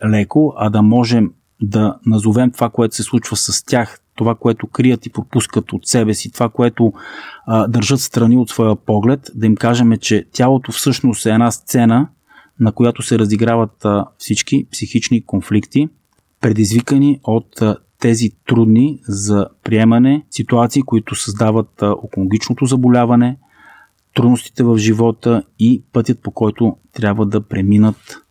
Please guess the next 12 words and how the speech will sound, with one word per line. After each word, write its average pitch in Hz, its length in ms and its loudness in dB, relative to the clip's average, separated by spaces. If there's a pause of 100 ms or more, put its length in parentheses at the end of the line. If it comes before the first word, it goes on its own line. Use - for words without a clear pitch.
(120)
самите 104 580 -2 (560)
пациенти. - 720 -6 (600)
Ние 123 260 4
създаваме 117 560 2
пространство 131 640 -2
за 104 120 0
пациента, 127 480 -2
в - 80 -12
което 113 340 -2
той 123 240 0
да 113 140 0
може 117 560 2